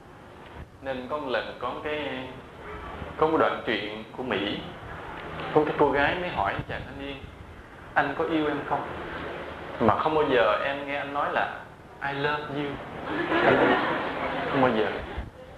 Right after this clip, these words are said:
Cái người kia mới buồn buồn mới nói thế này, nói: "Anh nghĩ rằng cái câu mà 'I love you'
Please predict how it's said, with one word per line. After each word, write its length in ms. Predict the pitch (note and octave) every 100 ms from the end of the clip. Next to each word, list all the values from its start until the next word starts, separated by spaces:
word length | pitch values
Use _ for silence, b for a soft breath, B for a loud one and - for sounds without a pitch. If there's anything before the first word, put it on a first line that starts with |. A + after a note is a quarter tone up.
| - -
Cái 100 | D#3
người 180 | D#3+ A2+ C3+
kia 100 | C#3+
mới 140 | D3+
buồn 220 | C#3+ A2+
buồn 200 | A2+ A2
mới 80 | A2+
nói 120 | C#3 E3
thế 60 | E3+
này, 220 | A#2+ - - - - - - - - - -
nói: 140 | C3+ D3
"Anh 200 | C#3+ B2+
nghĩ 160 | A2
rằng 260 | C3+ G#2+ G2+ G2
cái 100 | C3 C3+
câu 280 | E3+ D3 C#3+ C3+
mà 300 | A2+ G2 G2 F#2 G2 -
'I 140 | D3
love 260 | D3 D#3 D#3
you' 240 | C#3+ D3